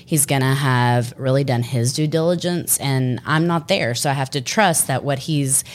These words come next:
sharing with me is, um, information that I need so that we can make that kind of decision. Um,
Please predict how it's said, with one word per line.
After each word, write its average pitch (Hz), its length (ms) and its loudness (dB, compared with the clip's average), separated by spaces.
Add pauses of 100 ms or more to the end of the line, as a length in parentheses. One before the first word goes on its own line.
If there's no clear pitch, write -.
(220)
sharing 170 540 4
with 208 180 0
me 226 360 0
is, 151 540 0 (400)
um, 131 480 2
information 147 540 0
that 123 100 0
I 139 200 2
need 160 440 2
so 143 120 -4
that 104 100 -2
we 131 100 0
can 131 180 0
make 120 140 0
that 120 160 -4
kind 127 160 -4
of 110 100 -6
decision. 117 720 -2
Um, 127 540 0